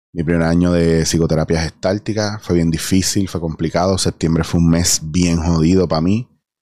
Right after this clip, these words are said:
Eh, pude terminar mi, mi curso, ¿verdad? Este, mi curso introductorio o primer curso de sistémica. Eh, y voy para el avanzado.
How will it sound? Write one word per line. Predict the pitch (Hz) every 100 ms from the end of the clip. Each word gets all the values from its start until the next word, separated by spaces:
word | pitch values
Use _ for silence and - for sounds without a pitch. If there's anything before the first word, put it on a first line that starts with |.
| _ _ _
Eh, | - 87 85 85
pude | - 87 85
terminar | 87 87 87
mi, | 85 87 -
mi | 87 85 85 80 80 78 80 78 73 71 _
curso, | - 90 82 - 90 87 82
¿verdad? | 80 78 90 104 101
Este, | 82 - - 80 78 73 73 73 - _ - - -
mi | 85 -
curso | 87 85 - 92
introductorio | 87 92 85 - - 87 90 85 80
o | 85 95 - _ _
primer | - 82 80 76
curso | 85 -
de | 82
sistémica. | 78 - 101 113 101 95 - _ _ _ _ _ _ _ _ _ -
Eh, | 87 85 82 78 73
y | 80
voy | 82 80
para | 80 82 82
el | 80
avanzado. | - 82 80 - 90 101 95 120